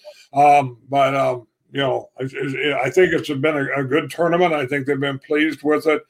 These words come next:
Uh, but no, I don't have a, a lot of other information on that.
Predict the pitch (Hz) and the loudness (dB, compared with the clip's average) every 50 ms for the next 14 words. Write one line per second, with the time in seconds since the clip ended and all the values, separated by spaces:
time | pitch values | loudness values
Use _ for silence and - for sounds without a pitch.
0 | _ _ _ _ _ _ 123 131 139 127 123 131 135 135 143 139 139 139 143 147 | _ _ _ _ _ _ 2 4 4 4 4 2 -2 2 4 4 6 6 6 4
1 | 139 135 135 143 139 135 135 131 135 135 139 135 135 139 139 139 143 139 139 139 | 2 2 2 2 2 2 2 0 0 0 0 2 2 2 2 0 0 0 -2 -2
2 | 139 139 135 135 131 127 - 135 127 135 135 131 - - 135 127 127 127 127 135 | -2 -4 -4 -6 -6 -8 -10 -10 -8 -6 -6 -6 -6 -8 -8 -8 -10 -10 -8 -8
3 | 131 127 120 - - _ _ _ _ _ _ _ _ _ _ _ _ _ _ _ | -6 -6 -6 -8 -12 _ _ _ _ _ _ _ _ _ _ _ _ _ _ _
4 | _ _ _ - - - - | _ _ _ -14 -12 -12 -12